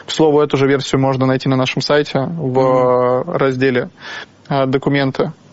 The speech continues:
Speaker 1: э, на странице по ю-, юрисдикции Индонезии. Но, э, ска-, в каких-либо госорганах, э,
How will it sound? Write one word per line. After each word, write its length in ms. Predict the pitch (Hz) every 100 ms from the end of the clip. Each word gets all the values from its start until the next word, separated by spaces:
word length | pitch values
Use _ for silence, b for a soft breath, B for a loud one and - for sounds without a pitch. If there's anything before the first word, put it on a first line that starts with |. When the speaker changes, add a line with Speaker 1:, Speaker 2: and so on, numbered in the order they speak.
| -
Speaker 1:
э, 40 | - 139 135 135 127 131 151 -
на 120 | 139
странице 420 | - 143 139 -
по 300 | - 135 131
ю-, 320 | 127 131 135 139
юрисдикции 480 | 135 131 131 -
Индонезии. 560 | 135 135 131 131 139 180 - - - - B B B B -
Но, 720 | 151 175 185 185 175 165 - - - - - - - - - -
э, 680 | 151 139 139 135 135 131 131 - - - - - - - -
ска-, 360 | - 170 156
в 200 | 151 151
каких-либо 560 | - 170 190 - 170 151
госорганах, 760 | 147 156 208 180 151 139 - -
э, 380 | 139 135 135